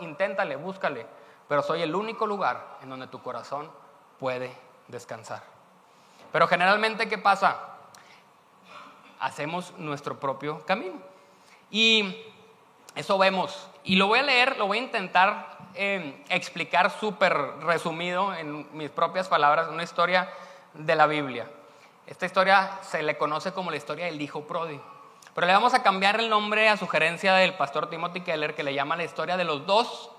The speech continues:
hijos perdidos. Y vamos a ver cómo cada hijo intentó hacer su propio camino. Y qué es lo que pasa con este camino, ¿no? Y a dónde les llevan esas decisiones de lo que están tomando.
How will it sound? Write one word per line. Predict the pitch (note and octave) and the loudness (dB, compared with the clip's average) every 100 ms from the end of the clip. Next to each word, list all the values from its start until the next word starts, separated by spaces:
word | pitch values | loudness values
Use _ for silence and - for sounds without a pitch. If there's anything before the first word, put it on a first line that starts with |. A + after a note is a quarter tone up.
| - - | -20 -10
hijos | F3 E3+ F#3 F3+ - - | -6 -4 -2 -4 -8 -10
perdidos. | C#3+ C3 C3 A#2 A2+ - - - - | -4 -4 -4 -8 -12 -18 -20 -20 -2
Y | F#3+ | 6
vamos | A#3 D#4 | 6 8
a | C4+ | 8
ver | C4 | 8
cómo | C4 C#4+ C#4+ | 6 6 6
cada | D#4 E4+ | 8 8
hijo | D#4+ A#3+ A3 A3 | 8 6 4 4
intentó | A3 G#3 G3+ F#3 | 0 0 0 4
hacer | A3+ B3+ A3+ | 4 6 2
su | C4 | 0
propio | G3 A3+ G#3 A3 A3+ | 2 4 4 2 2
camino. | A3+ F3 F#3+ F3+ C3 - - - | 2 2 2 -2 -4 -10 -20 -10
Y | G#3 | -4
qué | F#3+ A3 | 4 4
es | |
lo | C4+ D4 | 6 6
que | B3 | 4
pasa | - A3 A#3 A#3+ A#3+ - - | 6 6 8 4 2 -10 -6
con | - F3+ | 2 4
este | F#3 F#3+ - A3 A3 - - | 4 2 4 2 2 -8 -4
camino, | F3+ F3+ D4+ A#3+ D#3 | 0 2 0 2 2
¿no? | D3+ G3 A#3+ - - - - | 2 0 0 -12 -18 -20 -6
Y | G3+ G#3+ G#3+ A3 G#3 G3 - - - _ _ _ - - _ | 2 4 6 4 2 -2 -16 -20 -20 _ _ _ -20 -20 _
a | - D3+ | 0 2
dónde | F#3 G#3 | 2 0
les | A3 E3+ | -2 -2
llevan | D#3 G3 G#3+ A3 G#3+ G3 | 0 4 4 4 0 -10
esas | - E3 G3 | -8 -6 -6
decisiones | F#3 D#3 E3 E3+ F#3 | -6 -6 -4 -2 -4
de | F3 | -4
lo | C#3+ | -6
que | B2+ | -8
están | A#2+ D3 C#3+ | -8 -6 -6
tomando. | C#3+ C#3+ A#2+ A2+ | -4 -2 -4 -6